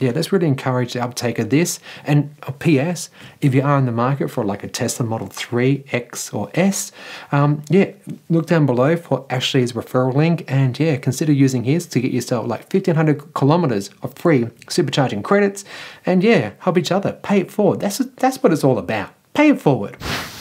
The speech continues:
M G unveiled two E Vs it plans on bringing to Europe and, well, most likely Australia. First up, the M G Marvel R. This is a high-tech, large luxury S U V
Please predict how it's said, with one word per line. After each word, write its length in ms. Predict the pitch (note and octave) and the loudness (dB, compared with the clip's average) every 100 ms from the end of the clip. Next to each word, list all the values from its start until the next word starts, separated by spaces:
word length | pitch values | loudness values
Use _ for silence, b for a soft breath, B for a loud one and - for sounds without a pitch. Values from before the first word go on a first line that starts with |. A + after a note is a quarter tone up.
| B _ - | B _ 0
M 160 | F3+ F3 | 2 4
G 200 | C#3+ A2 | 2 0
unveiled 500 | G2+ G2+ G#2 G#2 A2 | 0 -2 -2 -2 -2
two 200 | - G3+ | 2 2
E 120 | F#3+ | 2
Vs 420 | D3+ G3 C#3+ A2 - | 2 2 0 -2 -2
it 180 | F#3+ G3 | -2 0
plans 260 | G3 G3 F#3+ | 2 2 4
on 140 | D3+ | 2
bringing 300 | E3+ D3+ B2 | 2 0 0
to 120 | - | -2
Europe 380 | A#2 A3 A3 G#3 | -2 2 2 0
and, 140 | F3+ F3 | 0 0
well, 300 | F3 C#3+ - | 0 -2 -4
most 260 | B2+ F#3 - | -2 -2 0
likely 340 | G#3+ A#3 A#3 | -2 0 0
Australia. 640 | E3+ - - B2 A2+ A#2 - - _ B B B | 0 -2 -2 -2 0 -4 -8 -20 _ B B B
First 360 | - C#3 C3+ - | 0 2 2 0
up, 220 | D#3+ F3+ | -2 0
the 180 | C#3 - | -4 0
M 180 | B2+ C3+ | 2 4
G 160 | C#3+ C#3 | 4 2
Marvel 540 | A2+ A#2 A#2 B2+ C3 | 2 0 0 -2 -2
R. 460 | G#2+ G#2+ G2 G2+ - B B B B B B | -4 -2 -2 -6 -10 B B B B B B
This 300 | - C3 E3+ | -2 0 2
is 120 | G#2+ F#2+ | 0 -4
a 140 | F2+ | -8
high-tech, 1000 | - - D#3+ D#3+ D#3 - D3 C#3 - - | -8 -4 0 0 0 0 0 0 -10 -6
large 480 | B2+ C#3 D3+ D3+ - | 0 2 2 0 0
luxury 540 | A#2+ - - A#2+ - | -2 -2 -2 -2 -2
S 240 | - - - | -4 -4 -2
U 120 | G2+ | -2
V 300 | G#2 G2+ | -2 -6